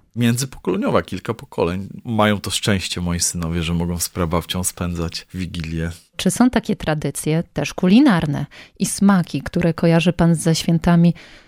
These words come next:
Speaker 2: przyniesione tu do Wrocławia za sprawą dziadków?
Speaker 1: U mnie w domu się je makówkę.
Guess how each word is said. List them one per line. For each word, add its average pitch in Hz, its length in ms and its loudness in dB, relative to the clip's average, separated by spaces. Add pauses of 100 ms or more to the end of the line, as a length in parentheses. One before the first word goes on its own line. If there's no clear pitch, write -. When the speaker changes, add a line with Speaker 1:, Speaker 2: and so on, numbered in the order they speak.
(160)
Speaker 2:
przyniesione 175 720 4
tu 208 180 -2
do 180 120 4
Wrocławia 170 540 2
za 156 120 2
sprawą 175 380 4
dziadków? - 520 -4 (380)
Speaker 1:
U 127 60 -4
mnie 143 180 0
w 101 60 -6
domu 131 240 0
się 131 160 0
je 123 140 6
makówkę. 120 760 -2